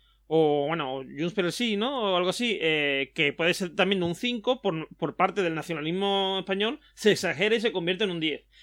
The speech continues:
Y se convierte en una lucha dialéctica absurda, ¿vale? Entre una cosa y otra, y al final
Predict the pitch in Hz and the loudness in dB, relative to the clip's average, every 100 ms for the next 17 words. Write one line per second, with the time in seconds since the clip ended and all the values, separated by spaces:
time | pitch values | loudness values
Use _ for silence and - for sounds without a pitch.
0 | - - 175 202 185 165 185 220 208 226 | -10 2 4 6 4 4 4 4 4 2
1 | - 175 135 180 190 190 143 - - - | 2 2 2 0 0 2 2 2 -10 -8
2 | 254 214 214 - _ _ _ _ _ _ | -4 -2 -2 -4 _ _ _ _ _ _
3 | _ 160 220 190 160 180 214 202 214 247 | _ -2 0 -2 0 2 2 4 6 6
4 | - 185 170 147 170 160 202 | 6 8 8 8 6 4 4